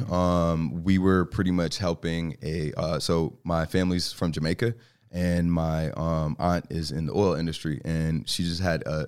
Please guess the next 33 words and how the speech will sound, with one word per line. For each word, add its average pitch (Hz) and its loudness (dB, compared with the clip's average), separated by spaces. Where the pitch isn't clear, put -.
very 85 -2
inefficient 95 4
way 85 0
of 80 -2
running 80 -4
the 71 -6
business. 80 -2
So 82 0
we 82 2
pretty 87 2
much 82 -2
built 80 -2
a - -6
platform 82 -6
to - -8
kinda 80 -2
make 76 -4
that 78 0
efficient. 87 -2
Um, 87 2
and 92 2
then 90 4
the 87 2
next 90 2
was 85 -2
a 80 0
fintech 98 0
application. 101 -2
So 92 -4
similar 180 -2
to, 139 -2
like, 90 2
um, 60 -8